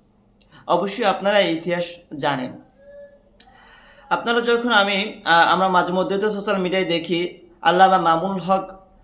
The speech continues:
হাফিজাহুল্লাহ তাআলা যখন তিনি, আ,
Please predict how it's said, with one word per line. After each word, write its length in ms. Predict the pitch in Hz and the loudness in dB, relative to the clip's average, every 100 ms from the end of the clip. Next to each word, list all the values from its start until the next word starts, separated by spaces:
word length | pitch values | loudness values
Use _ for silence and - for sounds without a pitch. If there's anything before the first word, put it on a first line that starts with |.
| _ | _
হাফিজাহুল্লাহ 640 | 180 170 170 180 170 175 | -8 -6 0 2 2 0
তাআলা 380 | 175 165 160 170 | 2 2 4 2
যখন 360 | 160 160 180 175 | -2 -4 -4 -4
তিনি, 580 | 170 156 160 - - - - - - - | -4 -2 -2 -6 -16 -20 -20 -20 -20 -8
আ, 180 | 143 | -6